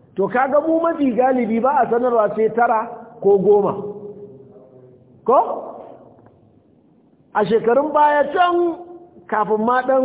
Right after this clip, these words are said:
wannan canjin da aka ɗan samu, wani lokaci ma har sha biyu. Har ɗaya wani ya ce, "To in an yi da Allah a tashe ni." Ko? Kaga duk wannan a tsari ana yin shi ne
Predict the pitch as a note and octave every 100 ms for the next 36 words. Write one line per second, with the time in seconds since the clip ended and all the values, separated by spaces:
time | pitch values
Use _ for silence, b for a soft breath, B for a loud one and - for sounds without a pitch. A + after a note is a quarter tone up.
0 | C4 C#4 C4 G#3+ A#3+ A#3 G#3+ G3 G3+ A3
1 | G3+ G#3 A#3 C4 G3 - - - G3+ B3+
2 | C4 B3+ A#3 A3+ G#3+ G3 G#3 G#3+ F3 C#3+
3 | - - - - - - - - _ _
4 | _ _ _ _ _ _ _ - D#4+ C4+
5 | A#3+ A3+ A3 C4 C4 - A3+ F3 G3 G#3+
6 | G#3+ A3 A3 G#3 G#3 A3 F3+ D#3+ D3+ C#3
7 | F3+ F3 D3+ - - - - - - -
8 | - - - C#4+ - - - - - -
9 | - - _ - - _ _ - - -
10 | - - _ _ _ - _ - - _
11 | - - - _ - - F#3 G#3+ A#3 G#3+
12 | C#4 C#4+ D#4+ F4+ C#4 - - - - -
13 | - _ _ _ _ _ _ _ _ _
14 | _ _ _ _ _ _ _ _ E3+ E3+
15 | A3+ C4 B3 A#3+ A#3 A3 A#3 A#3 G#3 G#3